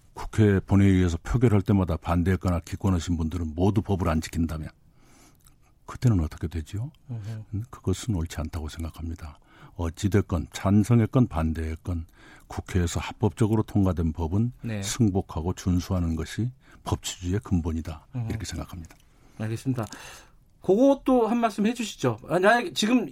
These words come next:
Speaker 2: 야당, 야당 입장은 전혀 협조할 생각이 없다라고 명시적으로 얘기하고 있어요. 이건 조호영 원내대표도 마찬가지고. 그럴 경우에 법까지 개정하겠다. 이 방침을 계속 가져가시는 건지.
Speaker 1: 예, 우선, 어...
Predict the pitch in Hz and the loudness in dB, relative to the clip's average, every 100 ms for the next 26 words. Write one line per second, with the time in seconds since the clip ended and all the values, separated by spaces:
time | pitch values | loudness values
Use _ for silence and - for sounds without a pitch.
0 | 156 156 180 175 165 143 180 240 202 - | 6 6 6 2 2 2 4 4 2 0
1 | 214 202 247 - _ - 156 208 254 240 | 0 2 0 -4 _ -4 2 4 6 4
2 | 208 170 233 - 226 214 208 208 185 123 | 2 -4 -6 0 2 2 2 2 2 0
3 | - 208 185 165 139 202 285 269 196 127 | 4 6 6 6 4 2 4 4 6 6
4 | 135 190 220 - 135 143 127 135 135 131 | 4 2 0 -2 -4 -2 -2 2 2 4
5 | 117 120 127 - 143 117 - 120 101 101 | 2 0 -2 -8 -10 -8 -6 -6 -6 -10
6 | - 151 - - - - - _ _ _ | -10 -12 -12 -20 -18 -18 -20 _ _ _
7 | - 254 269 190 175 190 233 262 _ _ | 4 6 6 6 6 4 4 0 _ _
8 | _ - - 202 175 156 156 180 202 196 | _ 0 4 4 4 4 4 2 0 2
9 | 135 117 - _ - 156 160 139 - _ | 2 2 -2 _ 2 6 6 6 -2 _
10 | _ - 143 156 - 165 165 - 143 151 | _ -4 0 0 2 2 0 0 -2 0
11 | - 123 151 120 131 180 127 90 98 107 | 0 2 4 2 2 0 0 -2 -6 -6
12 | 123 98 85 80 80 85 87 82 80 80 | -2 0 2 0 -2 -2 0 0 0 -4
13 | 73 113 85 82 82 80 82 | -6 -6 -4 -4 -4 -6 -6